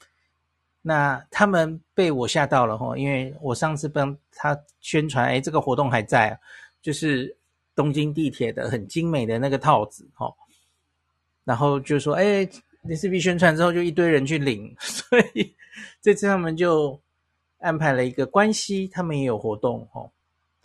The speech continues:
那关西这次活动主要集中在那个安倍-，阿倍-，阿倍 noハルカス的这栋大楼，那它下面就是近铁百货，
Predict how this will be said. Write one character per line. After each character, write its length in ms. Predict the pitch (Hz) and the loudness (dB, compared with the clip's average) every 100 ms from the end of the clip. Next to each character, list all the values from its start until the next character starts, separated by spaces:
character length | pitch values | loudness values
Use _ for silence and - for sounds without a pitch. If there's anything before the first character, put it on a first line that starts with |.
| _ _ _ _ _ | _ _ _ _ _
那 400 | 175 170 160 151 | -2 0 2 0
关 200 | 147 196 | -2 -2
西 160 | 190 208 | 0 0
这 140 | 214 | 2
次 180 | 202 196 | 2 0
活 220 | 160 143 | 0 0
动 240 | 139 170 143 | 0 0 -2
主 180 | 120 | -2
要 160 | 131 160 | 0 0
集 220 | 151 127 | -2 -6
中 280 | 120 143 143 | -4 -2 -2
在 300 | 139 135 120 | -2 -2 -2
那 120 | 120 | -6
个 560 | 135 131 123 123 104 139 _ _ _ _ _ _ _ _ _ _ _ _ - | -6 -4 -4 -4 -8 -14 _ _ _ _ _ _ _ _ _ _ _ _ -6
安 180 | 151 156 | -4 0
倍-， 300 | 160 131 - _ _ _ _ _ - | 0 0 -6 _ _ _ _ _ -4
阿 140 | 165 | -2
倍-， 400 | 165 170 135 143 - | 0 0 0 -4 -6
阿 140 | 160 | -2
倍 180 | 165 175 | 0 2
no 260 | 170 165 | 2 0
ハ 160 | 160 156 | 0 0
ル 80 | 139 | 0
カ 160 | 120 | -4
ス 440 | - - - - - _ _ _ _ _ | -6 -10 -12 -14 -16 _ _ _ _ _
的 140 | 139 | -4
这 240 | 127 - 147 | -2 -2 -2
栋 380 | 139 143 131 120 _ _ _ _ _ - | 2 0 0 -8 _ _ _ _ _ 2
大 140 | 147 | 4
楼， 320 | 113 107 110 - | 4 0 -4 -8
那 120 | 143 | -8
它 160 | 139 160 | -4 -2
下 200 | 170 156 | 0 0
面 200 | 160 147 | -2 -2
就 80 | |
是 120 | 151 151 | -4 -4
近 200 | 160 139 | -4 -4
铁 160 | 117 | -2
百 200 | - 110 | -2 -4
货， 280 | - 151 107 | 0 0 -2